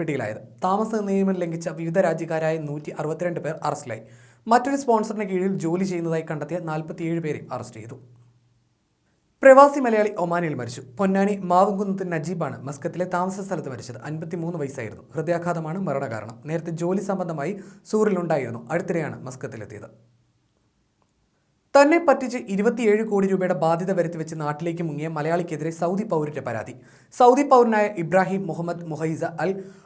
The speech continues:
ഉദൈബിയാണ് ജിദ്ദയിൽ നടത്തിയ വാർത്താ സമ്മേളനത്തിൽ ഇക്കാര്യം ആരോപിച്ച് രംഗത്ത് വന്നത്. മലപ്പുറം ജില്ലയിലെ കാലിക്കറ്റ് യൂണിവേഴ്സിറ്റിക്ക് സമീപം പള്ളിക്കൽ ബസാർ സ്വദേശിയായ എരുമക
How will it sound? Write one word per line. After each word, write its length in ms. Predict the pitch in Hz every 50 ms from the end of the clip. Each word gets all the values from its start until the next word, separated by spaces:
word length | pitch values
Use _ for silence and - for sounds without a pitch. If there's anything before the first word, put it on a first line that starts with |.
| - - 185
ഉദൈബിയാണ് 480 | 185 196 202 196 190 185 151 123 113 123 135 139
ജിദ്ദയിൽ 300 | 175 190 165 196 202 202 185
നടത്തിയ 220 | 185 170 175 175 165 156
വാർത്താ 240 | 156 160 160 170 185 185
സമ്മേളനത്തിൽ 400 | 185 160 156 156 156 151 151 143 143
ഇക്കാര്യം 320 | - - 156 151 151 147 151 143
ആരോപിച്ച് 340 | 139 143 143 143 131 131 135
രംഗത്ത് 240 | 131 127 135 135 127 107
വന്നത്. 220 | 104 110 127 165 - - - - - - _ - 226
മലപ്പുറം 320 | 233 247 254 240 277 277 269 240
ജില്ലയിലെ 260 | 254 233 233 226 226 226 226 196
കാലിക്കറ്റ് 420 | 175 175 180 190 190 208 202 190 185
യൂണിവേഴ്സിറ്റിക്ക് 500 | 180 180 180 175 - 180 180 165 175 165 170
സമീപം 320 | 160 143 139 139 170 180 - -
പള്ളിക്കൽ 360 | 170 156 156 170 165 185 175 156
ബസാർ 220 | 165 160 170 165 160 165
സ്വദേശിയായ 420 | 160 147 151 147 - 147 143 151 185 - - - - - _ 190 196
എരുമക 220 | 208 220 233 233